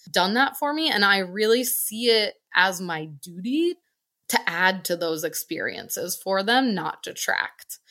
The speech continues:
So I am not going to be complaining if I am at somebody's house. I'm there. I'm gracious. I'm like, "Thank you so much."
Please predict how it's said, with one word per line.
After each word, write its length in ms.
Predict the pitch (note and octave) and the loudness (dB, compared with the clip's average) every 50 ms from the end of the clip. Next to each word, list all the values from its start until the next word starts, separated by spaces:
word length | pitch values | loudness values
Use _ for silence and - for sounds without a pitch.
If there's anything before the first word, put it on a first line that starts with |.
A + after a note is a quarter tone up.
| - - - - | -20 -20 -14 -6
So 240 | - - G3+ F#3+ F3+ | -2 2 2 2 4
I 180 | - F3+ A3+ C4 | 6 6 6 6
am 280 | B3 F3+ D#3 D3+ D3+ | 4 0 -2 -6 -6
not 360 | D3 D#3 E3+ G3 - - - | -2 2 4 4 4 2 -2
going 260 | - E3 C3+ B2 D#3+ F3 | -6 -6 -6 -6 -6 -8
to 80 | - F3+ | -8 -8
be 200 | - - F3+ F3+ | -6 -6 -8 -6
complaining 760 | - E3+ - - - F#3+ F3 F3 E3 - - - - - - - | -8 -10 -10 -6 -4 -2 -2 -2 -2 -4 -6 -6 -6 -10 -8 -4
if 180 | - F3 - - | -4 -4 -4 -2
I 280 | - D#3+ D#3+ E3+ F3+ | -2 0 0 0 -2
am 200 | F3+ F3+ F3 E3+ - | -4 -8 -8 -6 -4
at 240 | - D#3 - - - | -4 -4 -4 -4 -6
somebody's 720 | - F3+ E3 E3+ D#3 D#3+ - - - - - - - - - _ | -6 -8 -6 -4 -4 -4 -4 -4 -6 -6 -8 -8 -8 -10 -10 _
house. 560 | - - - - - - - - - - - - | -12 -8 -6 -4 -4 -6 -6 -8 -8 -8 -6 -2
I'm 260 | - F#3 G#3+ C4 C4+ | 2 2 4 4 4
there. 420 | A3 G#3 G#3+ A3 A3 A#3 A#3 - - | 4 6 8 8 8 8 6 4 2
I'm 160 | - A3 A3+ | 0 -2 -2
gracious. 600 | F#3+ G3+ A3 B3+ D4+ D4 - A#3+ A#3 A#3+ A#3+ A#3+ | 0 2 4 4 4 4 4 2 2 2 0 2
I'm 120 | - G3+ G3 | 0 0 2
like, 180 | G3+ G3 F#3+ - | 2 -2 0 0
"Thank 140 | A3+ A3 A3+ | -2 0 0
you 100 | D4 D#4 | 0 4
so 180 | D4+ C#4+ C4+ | 6 6 6
much." 480 | C#4 B3+ B3+ B3+ B3+ B3+ B3+ C4 - | 6 6 6 6 6 6 6 4 6